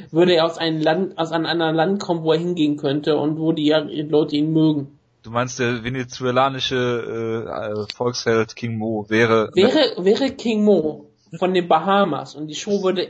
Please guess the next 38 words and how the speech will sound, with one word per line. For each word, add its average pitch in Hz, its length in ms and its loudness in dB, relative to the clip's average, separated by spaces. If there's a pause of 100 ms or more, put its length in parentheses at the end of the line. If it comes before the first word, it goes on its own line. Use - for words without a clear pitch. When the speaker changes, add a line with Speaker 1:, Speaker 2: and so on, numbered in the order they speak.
(160)
Speaker 1:
auf 180 160 -2
den 180 180 -2
Bahamas 175 480 -2
stattfinden, - 760 -6 (380)
würde 165 180 0
Speaker 2:
Wer 180 60 2
ist 147 80 -2
Speaker 1:
er 170 280 0
riesige 185 440 0
Reaktionen 160 520 -2
ziehen. - 260 -18 (220)
Speaker 2:
Ja, 117 260 2
aber 120 180 2
auf 113 100 -2
den 120 100 -4
Bahamas 120 440 0
ist 123 120 -12
ja 117 80 -4
schon 113 260 -8
Kimbo 123 280 -8
Slice 123 420 0
beheimatet. 92 560 -8 (300)
Speaker 1:
Ja, 156 120 -2
stell 202 200 2
dir 208 80 6
mal 196 120 4
vor, 160 640 0
King 214 240 -2
Mo 202 240 4
wäre 175 260 2
aus - 360 -6
den 175 80 -10
Bahamas 170 560 -2 (180)
und 165 100 -6
würde 170 140 4
gegen 170 260 -2
Kimbo 202 340 2
Slice 165 480 -2